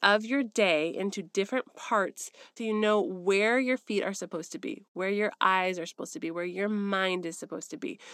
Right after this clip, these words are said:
When we are torn in all of these endless directions, this is one of the things that makes it really difficult to be present.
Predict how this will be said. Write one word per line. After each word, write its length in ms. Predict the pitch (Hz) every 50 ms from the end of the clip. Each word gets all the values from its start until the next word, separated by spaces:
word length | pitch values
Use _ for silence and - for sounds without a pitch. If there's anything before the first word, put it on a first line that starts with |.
| - - - -
When 240 | - 185 190 180
we 140 | 185 196 190 -
are 340 | - 190 185 180 175 175 - _ - - - _ -
torn 420 | - - - 220 208 214 214 220 208
in 100 | 196 - -
all 220 | - 180 196 208 220
of 100 | 214 202
these 180 | 208 208 190 -
endless 320 | - 185 185 185 190 -
directions, 920 | - - 165 165 175 190 220 - - - - 170 143 147 160 180 208 208 - - - - - - -
this 460 | - 175 175 208 220 262 269 - - - -
is 320 | 190 185 185 185 190 196 -
one 340 | - 160 170 165 180 180 180
of 100 | 190 196
the 80 | 202 208
things 420 | - - 120 160 175 185 190 190
that 220 | 190 175 - - - -
makes 300 | - 180 175 160 160 -
it 80 | - -
really 320 | 170 175 185 185 185 185
difficult 340 | 175 180 170 160 151 170 160 -
to 60 | 202
be 100 | 208 202
present. 400 | - 233 233 277 269 175 -